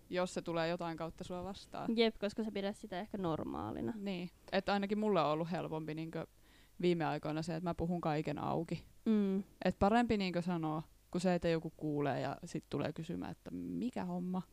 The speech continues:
Speaker 2: Jep.
Speaker 1: Se on
Speaker 2: Jep.
Speaker 1: aika nihkeä tilanne sit
Speaker 2: Se
Speaker 1: ruveta
Speaker 2: on,
Speaker 1: selittelee.
Speaker 2: mieluummin se tulee suoraan sun omasta suusta oikeesti.
Speaker 1: Jep.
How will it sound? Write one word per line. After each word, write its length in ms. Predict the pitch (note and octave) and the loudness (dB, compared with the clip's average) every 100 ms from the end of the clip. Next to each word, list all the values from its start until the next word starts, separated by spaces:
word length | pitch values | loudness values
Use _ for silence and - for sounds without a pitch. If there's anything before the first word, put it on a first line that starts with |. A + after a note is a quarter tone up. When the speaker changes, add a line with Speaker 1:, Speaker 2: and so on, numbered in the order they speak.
| - B3+ | -10 -2
Speaker 2:
Jep. 260 | B3+ C4 - - - - - - | 0 0 -6 -16 -20 -20 -20 -14
Speaker 1:
Se 100 | - | 4
on 40 | A3 | 6
Speaker 2:
Jep. 40 | |
Speaker 1:
aika 160 | G#3 G3+ | 8 8
nihkeä 400 | G3 F#3+ F#3+ E3 | 8 6 6 4
tilanne 360 | E3 E3 E3 E3 | 4 2 0 -2
sit 200 | - E3+ | -2 4
Speaker 2:
Se 140 | B3 | 6
Speaker 1:
ruveta 160 | B3+ B3 | 8 8
Speaker 2:
on, 60 | |
Speaker 1:
selittelee. 580 | A3 F3+ F3 - E3+ F#3 | 8 4 4 2 4 6
Speaker 2:
mieluummin 500 | C4 C#4+ B3+ A#3+ A#3 | 6 6 6 6 4
se 100 | A#3 | 2
tulee 280 | G#3 G#3 A3 | 0 -2 0
suoraan 340 | G#3+ G3+ F#3 | 0 0 0
sun 160 | G3 E3 | -2 -4
omasta 360 | - F#3 - | -4 -8 -10
suusta 380 | - - - - | -10 -10 -8 -8
oikeesti. 480 | C#2 - A#3 E3+ F3+ | -6 -6 -4 0 6
Speaker 1:
Jep. 220 | F3 - | 6 4